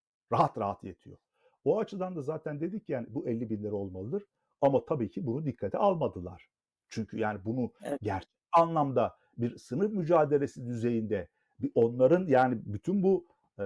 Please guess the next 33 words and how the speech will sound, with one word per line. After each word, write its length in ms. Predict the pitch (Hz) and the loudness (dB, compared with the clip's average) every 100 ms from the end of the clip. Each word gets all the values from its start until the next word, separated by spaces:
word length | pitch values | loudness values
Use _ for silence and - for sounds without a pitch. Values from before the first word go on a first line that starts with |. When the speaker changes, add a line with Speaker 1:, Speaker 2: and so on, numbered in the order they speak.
| 95 - | -6 -6
Speaker 1:
halka, 520 | 104 107 - 170 160 - - - | -2 -2 0 -4 -4 -8 -14 -6
e, 60 | 110 | -4
eza 300 | 98 123 120 | 0 2 4
cefa 360 | 113 110 160 | 2 0 -2
etme 220 | 135 - - | -4 -4 -6
politikasına 720 | - 117 - 120 123 143 139 | -4 -4 -4 -4 -4 -4 -8
karşı 420 | - 113 - - | -6 -8 -6 -8
onun 240 | 117 120 220 | -4 0 2
hakkını 540 | 185 - 180 175 147 | 2 4 2 2 -2
savunan 500 | - - 131 139 151 | -6 -4 -2 -4 -6
bir 60 | 135 | -8
çizgide 420 | - 117 135 196 | -8 -10 -4 -4
bir 60 | 175 | -2
mücadele 540 | 151 135 147 143 185 135 | -4 4 6 6 2 2
yürütülemedi. 720 | 131 104 117 104 87 80 80 _ - | 0 -2 -4 -6 -6 -10 -16 _ -8
Yani 200 | 95 98 | -6 -4
bunu 160 | 135 175 | -2 4
da 60 | |
o, 260 | 147 170 170 _ _ - | 6 6 2 _ _ -4
yani 240 | 113 120 | -2 -2
o 420 | 131 127 127 - 120 | 0 2 0 -2 -4
asgari 300 | - - 139 | -4 -4 -2
ücreti 260 | 123 113 | -4 -8
tespit 440 | - 117 - - - | -6 -6 -4 -12 -4
komisyonunda 640 | 123 113 - 113 139 196 - _ - | -4 -2 -6 -8 -6 -8 -10 _ -4
yapılamadığını 640 | 110 143 156 135 104 104 | -2 4 4 4 2 -4
görüyoruz. 420 | 92 92 85 85 - | -6 -8 -8 -12 -10
Bunun 260 | 110 202 | -4 2
da 100 | 208 - | 2 6
en 300 | 196 269 233 | 6 6 6
başta 300 | 180 - 143 | 4 4 -2
gelen 380 | 120 120 117 113 | 2 2 0 0
nedeni 440 | 110 131 214 269 | 2 2 2 -4